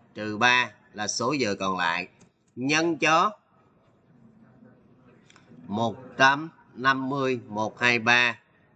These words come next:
nhân cho có ba mươi phần trăm hả?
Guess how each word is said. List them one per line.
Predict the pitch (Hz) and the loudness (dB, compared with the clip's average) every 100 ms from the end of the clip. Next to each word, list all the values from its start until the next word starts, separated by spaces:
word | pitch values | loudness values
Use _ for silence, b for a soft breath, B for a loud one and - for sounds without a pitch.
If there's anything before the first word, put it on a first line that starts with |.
| _ - | _ -14
nhân | 127 143 151 139 | -4 -2 0 0
cho | 143 147 180 - _ - - - - - _ _ - - - - - - - - _ _ _ _ _ _ _ _ 233 - - _ _ _ _ _ _ _ _ _ _ _ _ _ _ _ _ _ _ _ | 4 4 2 -4 _ -20 -20 -20 -20 -20 _ _ -20 -20 -20 -20 -20 -20 -20 -20 _ _ _ _ _ _ _ _ -20 -20 -20 _ _ _ _ _ _ _ _ _ _ _ _ _ _ _ _ _ _ _
có | 127 | -8
ba | 127 113 | -4 -4
mươi | 104 | -4
phần | 95 90 | -6 -6
trăm | 95 | -6
hả? | 87 | -8